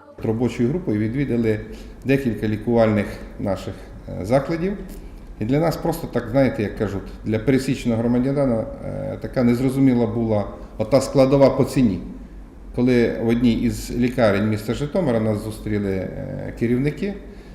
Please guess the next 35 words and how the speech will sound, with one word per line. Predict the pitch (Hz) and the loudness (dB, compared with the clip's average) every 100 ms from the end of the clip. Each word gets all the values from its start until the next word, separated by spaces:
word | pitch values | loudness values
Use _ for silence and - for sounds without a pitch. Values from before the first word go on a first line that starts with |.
| - | -8
лікувальної | 107 104 110 101 98 98 98 | -4 -2 2 2 2 2 -2
установи, | 95 107 101 98 92 90 | -2 -4 -2 0 0 0
е, | 90 - 95 95 | -2 -4 -8 -4
лікарі. | 104 123 156 175 214 202 - - | -2 0 0 0 -2 -4 -12 -12
І | - | -8
коли | 101 104 131 127 | -8 -2 2 4
ми | 117 | 4
заходили | 117 113 113 113 113 | 2 -2 -2 2 2
в | |
аптеки, | 120 - 180 180 90 - | 0 0 -2 0 -6 -6
там | 98 98 | -4 -2
не | |
будемо | 98 101 101 | -2 -2 -2
говорити, | 104 104 98 | -2 -2 -4
яка | 95 101 | -4 0
реакція | 127 160 - 98 | 0 -2 -4 -6
була, | 98 95 | -6 -6
тому | 98 95 | -6 -6
що | 98 | -8
це | - 95 92 - | -4 -4 -4 -6
окрема | - 110 92 92 - - - - | 0 2 2 -2 -8 -14 -12 0
розмова, | 113 113 135 156 113 | 2 4 4 4 4
коли, | - 104 104 | 2 0 0
е, | 98 - 107 95 95 98 | 0 -4 -6 -6 -6 0
вами, | 110 107 101 80 101 | 2 2 0 -4 2
вам | 123 117 | 4 4
підпорядковані, | 113 - 123 117 - 123 104 101 101 | 0 2 2 2 2 2 4 2 -2
е, | 95 - 98 98 95 | -4 -6 -8 -6 -8
як | 95 | -6
кажуть, | 104 107 | -6 -6
працівники | - 107 113 117 117 - 156 | -4 -4 -2 -2 -2 -4 -4
взагалі | 123 107 113 117 | -2 -2 0 0
відмовляються | 107 107 107 104 98 101 | -2 -2 -2 -2 -4 -4
надавати | 98 104 101 101 | -4 -2 -2 -4
інформацію. | 101 - 123 156 175 156 | -6 -4 -4 -2 -4 -8